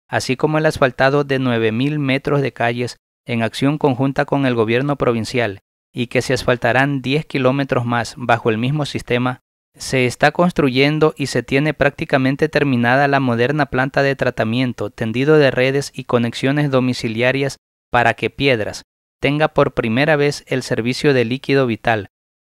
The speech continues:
obra que será inaugurada este doce de junio conjuntamente con el gobierno parroquial. La municipalidad de Piñas tiene en plena ejecución y muy avanzada la construcción de muros de contención de un promedio de cien metros cada uno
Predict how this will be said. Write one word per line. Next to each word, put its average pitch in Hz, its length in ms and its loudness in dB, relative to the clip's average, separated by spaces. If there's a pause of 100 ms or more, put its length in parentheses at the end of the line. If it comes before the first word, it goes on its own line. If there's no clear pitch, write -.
(140)
obra 151 300 6
que 156 120 0
será 131 220 0
inaugurada 135 600 2
este 123 360 -2
doce 143 280 0
de 123 100 -2
junio 139 380 -2 (440)
conjuntamente 147 800 -2
con 131 220 0
el 120 80 0
gobierno 127 480 0
parroquial. 107 640 -4 (360)
La 123 180 2
municipalidad 143 800 2
de 151 140 -2
Piñas 147 380 -2
tiene 143 220 -2
en 143 80 -2
plena 143 260 -2
ejecución 139 640 -2
y 123 120 -2
muy 131 220 2
avanzada 135 560 2 (300)
la 123 140 0
construcción 131 580 0
de 147 80 2
muros 147 320 2
de 156 120 2
contención 139 760 0
de 123 80 4
un 131 160 0
promedio 139 500 4
de 117 140 2
cien 139 260 -2
metros 139 360 0
cada 131 260 4
uno 131 280 0